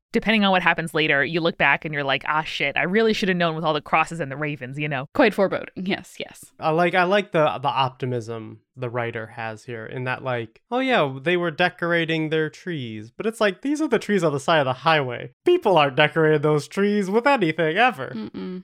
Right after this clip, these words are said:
Speaker 3: That
Speaker 2: mm-mm.
Speaker 3: ain't, that ain't property that needs decorating. <laughs>
Speaker 1: I mean, even when I see, like, a single cross as, like, a grave marker for somebody who, you know, was killed in a, in an automobile accident or a bicyclist that was killed, I'm like, "Oh,"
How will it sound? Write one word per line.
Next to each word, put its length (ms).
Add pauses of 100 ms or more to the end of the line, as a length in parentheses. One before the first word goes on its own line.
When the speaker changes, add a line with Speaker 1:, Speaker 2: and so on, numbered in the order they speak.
(120)
Speaker 3:
That 300
Speaker 2:
mm-mm. 60
Speaker 3:
ain't, 180
that 160
ain't 260
property 440
that 140
needs 240
decorating. 680
<laughs> 40 (200)
Speaker 1:
I 160
mean, 140
even 240
when 100
I 100
see, 300
like, 180
a 40
single 460
cross 320
as, 40
like, 120
a 40
grave 300
marker 280
for 180
somebody 580
who, 240
you 80
know, 140
was 160
killed 260
in 100
a, 200
in 100
an 60
automobile 320
accident 360
or 120
a 60
bicyclist 440
that 80
was 100
killed, 300
I'm 140
like, 180
"Oh," 180